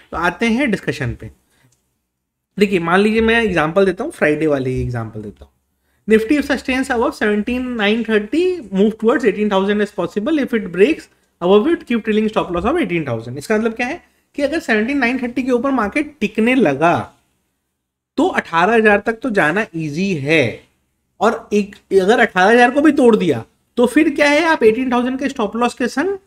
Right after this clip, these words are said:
अपना द-, ट्रेल करते जाइए कि देखिए कितने पॉइंट्स मिलते हैं।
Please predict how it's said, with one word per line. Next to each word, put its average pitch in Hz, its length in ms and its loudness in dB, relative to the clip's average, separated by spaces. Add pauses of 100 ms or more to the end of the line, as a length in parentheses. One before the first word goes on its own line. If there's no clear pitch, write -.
(420)
अपना 240 320 0 (360)
द-, 185 240 0
ट्रेल 220 320 4
करते 214 240 2
जाइए 170 220 2
कि 180 100 -2
देखिए 185 260 0
कितने 202 260 -2
पॉइंट्स 170 280 -4
मिलते 127 240 -6
हैं। 113 140 -8